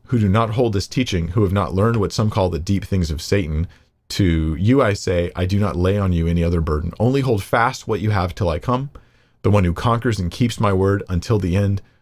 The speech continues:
to him I will give authority over the nations, and he who will ru-, he will rule them with a rod of iron, as when the earthen pots are broken in pieces, even as I myself have received authority from my Father. And I will give him the morning star." And it goes on, uh, beyond what you quoted.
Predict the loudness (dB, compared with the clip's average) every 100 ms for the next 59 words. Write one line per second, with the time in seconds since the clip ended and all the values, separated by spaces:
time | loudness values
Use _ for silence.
0 | _ -2 2 4 2 2 2 2 0 0
1 | 0 2 2 0 0 -2 -2 -2 -4 -4
2 | -10 _ -2 2 4 4 2 2 0 -2
3 | -4 _ _ -8 0 2 2 -4 _ _
4 | _ _ _ _ _ 2 4 4 4 4
5 | 2 0 0 2 2 0 -2 -4 -4 -4
6 | -2 0 0 2 0 0 -2 0 -2 -2
7 | -2 0 0 -2 -4 -2 -2 0 -2 -4
8 | -16 _ _ -2 2 4 2 2 2 0
9 | 0 -2 -4 -4 -2 -2 -2 0 0 0
10 | 0 0 0 -2 -4 -6 -6 -10 _ _
11 | _ _ _ _ _ _ _ _ 2 4
12 | 2 2 2 2 2 0 0 0 0 0
13 | 0 0 0 -2 -4 -2 0 0 0 -2
14 | -4 -4 -4 -4 -2 -2